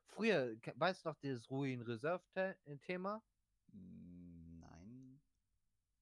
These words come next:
Speaker 1: Du kennst nicht Ruin Reserve?
Speaker 2: Nein,
Speaker 1: Also,
Speaker 2: kenn ich
Speaker 1: äh, viele, viele Leute, die jetzt diesen Podcast hören, die kennen garantiert Ruin Reserve.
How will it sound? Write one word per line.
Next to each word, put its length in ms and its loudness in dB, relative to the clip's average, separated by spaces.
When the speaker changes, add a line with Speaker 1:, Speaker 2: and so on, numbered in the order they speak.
Speaker 1:
Du 80 2
kennst 260 2
nicht 180 2
Ruin 280 4
Reserve? 480 2
Speaker 2:
Nein, 280 -12
Speaker 1:
Also, 240 6
Speaker 2:
kenn 120 2
ich 80 -2
Speaker 1:
äh, 40 -10
viele, 320 8
viele 240 6
Leute, 300 8
die 60 2
jetzt 220 4
diesen 180 -6
Podcast 540 2
hören, 200 4
die 80 -4
kennen 260 -2
garantiert 420 2
Ruin 360 0
Reserve. 440 0